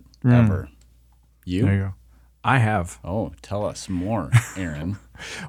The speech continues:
Speaker 1: Well, there, there's various kinds of destruction. So I've,
Speaker 2: Uh-huh.
Speaker 1: so there's, um, so like you, I have thrown books across the room before.
Speaker 2: Yeah, that's not
Speaker 1: Um,
Speaker 2: destruction.
Speaker 1: but I
Speaker 2: That's
Speaker 1: mean,
Speaker 2: just
Speaker 1: that's just, well, I mean, it can cause property damage, but, uh,
Speaker 2: Yeah, usually it damages other things.
Speaker 1: Yeah,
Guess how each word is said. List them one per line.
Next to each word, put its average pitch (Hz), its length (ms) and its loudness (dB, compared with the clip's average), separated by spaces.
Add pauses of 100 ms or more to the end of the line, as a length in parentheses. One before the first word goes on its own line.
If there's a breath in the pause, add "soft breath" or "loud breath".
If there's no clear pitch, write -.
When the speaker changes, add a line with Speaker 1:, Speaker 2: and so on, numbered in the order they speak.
Speaker 1:
Well, 143 420 4
there, 156 360 4
there's 156 260 4
various 170 380 6
kinds 143 360 6
of 120 120 4
destruction. 90 600 0
So 107 240 4
I've, 113 260 6
Speaker 2:
Uh-huh. 110 200 -2
Speaker 1:
so 120 300 8
there's, 107 640 4
um, 95 360 0
so 110 300 6
like 123 320 4
you, 120 140 4
I 113 100 8
have 127 220 0
thrown 117 380 4
books 107 240 2
across 92 380 0
the 101 60 -6
room 90 200 -4
before. 87 420 -4 (160)
Speaker 2:
Yeah, 143 160 4
that's 220 260 2
not 113 100 4
Speaker 1:
Um, 98 60 4
Speaker 2:
destruction. 104 480 2
Speaker 1:
but 135 80 8
I 147 40 10
Speaker 2:
That's 143 120 6
Speaker 1:
mean, 143 80 4
Speaker 2:
just 160 220 8
Speaker 1:
that's - 280 4
just, - 160 -14
well, 190 120 10
I 170 60 8
mean, 170 160 0
it 165 80 -2
can 160 140 -2
cause 131 200 8
property 120 400 4
damage, 87 480 -4
but, 87 300 0
uh, 85 280 0
Speaker 2:
Yeah, 139 120 2
usually 170 320 4
it 127 80 0
damages 120 360 0
other 92 200 -2
things. 82 400 -8
Speaker 1:
Yeah, 110 220 6